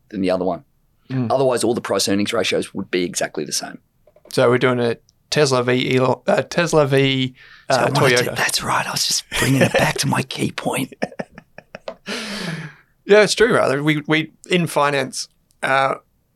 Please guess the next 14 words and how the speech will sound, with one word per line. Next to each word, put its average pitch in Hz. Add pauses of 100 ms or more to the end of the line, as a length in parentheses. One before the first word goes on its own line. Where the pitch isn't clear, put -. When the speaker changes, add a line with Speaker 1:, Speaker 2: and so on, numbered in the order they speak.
(100)
Speaker 2:
lexicon, 135
we 120
talk 135
about 135
this 117
as, 117
uh, 110 (460)
sentiment, 139 (100)
right? 107
It's -
just -
a -
fancy 123
word 113